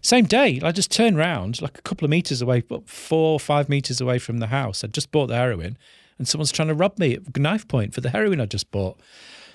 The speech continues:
And I thought, "No, no, I've just gone too, through too much for this heroin and you're not having it."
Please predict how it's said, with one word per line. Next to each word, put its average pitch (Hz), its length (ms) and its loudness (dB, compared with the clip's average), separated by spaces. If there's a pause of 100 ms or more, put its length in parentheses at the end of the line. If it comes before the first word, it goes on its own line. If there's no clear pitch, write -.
(260)
And 151 80 0
I 147 40 0
thought, 135 220 -2
"No, 113 340 2
no, 110 520 0
I've - 160 -6
just - 160 -4
gone 135 160 2
too, 120 260 0
through 120 260 0
too 185 280 4
much 151 260 2
for 120 80 -4
this 107 160 2
heroin 104 360 2
and 110 120 0
you're 127 100 2
not 135 200 2
having 131 280 0
it." 92 160 -6